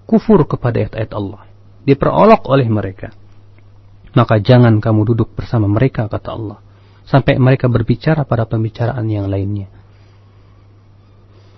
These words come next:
"Wa farada 'alal 'ainain," dan Allah mewajibkan untuk dua mata apa? "Alla yanzuru bihim-, alla yanzuru bi-, bihima ila ma harramallah."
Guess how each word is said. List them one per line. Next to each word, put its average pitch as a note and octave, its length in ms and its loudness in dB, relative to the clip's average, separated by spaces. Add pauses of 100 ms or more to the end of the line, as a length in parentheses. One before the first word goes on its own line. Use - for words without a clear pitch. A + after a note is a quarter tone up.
(800)
"Wa C#3+ 120 8
farada G3 440 6
'alal G3 320 8
'ainain," G#3 520 8
dan G3+ 200 6
Allah G3+ 280 6
mewajibkan G3 760 6
untuk F#3+ 400 4
dua F#3+ 240 6
mata G3+ 400 4
apa? D#3+ 400 2 (240)
"Alla A#2 320 2
yanzuru D#3+ 560 6
bihim-, F3 400 4
alla E3+ 240 6
yanzuru E3+ 560 6
bi-, E3 240 4
bihima G3+ 480 6
ila F3+ 240 4
ma E3+ 160 6
harramallah." E3 1040 4